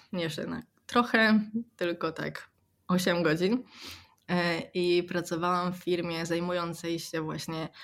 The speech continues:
influencer marketingiem i mój szef mówił, że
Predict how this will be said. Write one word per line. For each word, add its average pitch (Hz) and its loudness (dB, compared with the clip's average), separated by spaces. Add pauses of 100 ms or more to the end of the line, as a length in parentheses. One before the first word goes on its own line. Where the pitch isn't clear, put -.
(240)
influencer 202 4
marketingiem 202 4 (400)
i 180 0
mój 175 -2
szef 160 -4
mówił, 175 -6
że 160 -4